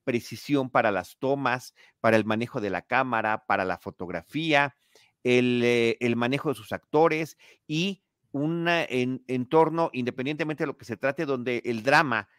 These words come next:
termina preponderando. Yo, la primera película que vi de Michael Mann, eh, fue la película de Manhunter. Eh, trata sobre el detective que captura a, a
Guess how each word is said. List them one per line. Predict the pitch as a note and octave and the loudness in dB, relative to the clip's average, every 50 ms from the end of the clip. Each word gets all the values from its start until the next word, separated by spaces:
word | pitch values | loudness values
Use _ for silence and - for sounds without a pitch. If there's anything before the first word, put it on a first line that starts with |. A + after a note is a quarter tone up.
| _ _ _ _ - | _ _ _ _ -6
termina | - A2+ A2+ B2+ C3 B2+ B2+ - | -4 -4 -2 -2 -2 -2 -4 -4
preponderando. | - G#2+ F#2+ - G2 F#2+ F#2 F2 E2+ E2+ E2+ F2 F2 F2+ F2+ G#2 | -4 -8 -8 -6 -6 -6 -4 -4 -4 -4 -4 -4 -4 -6 -6 -6
Yo, | A2+ A#2+ D3 D#3+ E3+ F3+ E3+ D#3 | -2 2 4 4 6 6 6 4
la | C#3+ C3 | 4 2
primera | - B2+ C3 C#3+ D3+ D3+ - | 0 -2 -4 -2 -2 -2 -2
película | - B2+ B2+ C3+ - - C#3 C3 - | -2 -4 -4 -4 -6 -2 -2 -2 -2
que | - A#2 A2+ | -2 -4 -4
vi | A2 B2 B2+ C3+ C3 C3 _ _ _ _ _ _ _ | -2 -2 -4 -4 -6 -10 _ _ _ _ _ _ _
de | _ G2 A2 B2 A#2 A2+ A2 A2 A2 G#2+ G#2+ A2 | _ -4 -2 0 2 2 2 2 0 0 0 0
Michael | A#2 C3 C3+ - C3 B2+ B2 | 0 0 -2 -2 -4 -4 -2
Mann, | C3 C3+ C#3 D3 D#3 - _ _ | 0 0 0 -2 -4 -10 _ _
eh, | - B2 A#2+ A#2+ A#2 A2+ - | -6 -4 -2 -2 -2 -4 -4
fue | - C3+ C3+ C3 | -2 -2 0 0
la | C3+ B2+ | 0 -2
película | - A#2+ A#2 - - C3 A#2+ | -4 -6 -10 -6 -4 -4 -2
de | A2 G#2+ | -2 -2
Manhunter. | A2 A#2+ B2 B2+ A#2 - - C#3 C3 A#2+ - C#3 D3+ D#3 - _ _ _ _ _ _ _ - | -2 -2 -2 -4 -4 -4 -4 -4 -4 -2 -4 -4 -4 -4 -8 _ _ _ _ _ _ _ -6
Eh, | A#2 A2 A2 A2 G#2+ G#2+ G#2+ G#2+ G#2+ A2 A2 - - | -4 -2 0 0 0 0 0 0 -2 -2 -4 -4 -2
trata | - C#3+ D3 - - D#3+ D3+ | 0 0 0 0 0 -4 -4
sobre | - - D3+ C#3 C3 C#3 D3 D3 - | -4 -2 -2 -2 0 0 -2 -2 -2
el | A#2+ A2+ G#2+ | -4 -6 -6
detective | A2 - G#2 _ - C#3 D3 D3 D#3+ D#3 - | -6 -8 -8 _ -6 -6 -4 -2 -4 -6 -6
que | _ - B2+ A#2 - | _ -8 -8 -8 -8
captura | - F#2+ - _ - D3+ E3 D#3+ D3 C#3+ B2+ _ _ _ _ _ _ - - - | -10 -12 -12 _ -6 -2 0 2 2 0 0 _ _ _ _ _ _ -20 -14 -12
a, | A2 - _ _ - F2+ F2+ F2+ F2 F2 | -12 -12 _ _ -2 -2 0 0 0 -2
a | E2 - | -4 -6